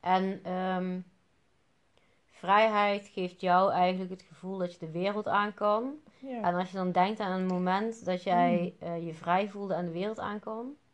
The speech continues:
Speaker 1: wa-,
Speaker 2: Mhm.
Speaker 1: wat, wat, wat komt er dan het eerste bij je op?
Speaker 2: Dat weet ik gewoon, ja, nee, dat weet ik niet zo goed. Maar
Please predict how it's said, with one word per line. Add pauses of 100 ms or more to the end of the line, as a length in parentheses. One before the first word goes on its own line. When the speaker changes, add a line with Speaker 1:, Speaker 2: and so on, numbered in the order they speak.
Speaker 1:
wa-,
Speaker 2:
Mhm.
Speaker 1:
wat,
wat, (140)
wat
komt
er
dan
het
eerste
bij
je
op? (4000)
Speaker 2:
Dat
weet
ik
gewoon,
ja,
nee,
dat
weet
ik
niet
zo
goed.
Maar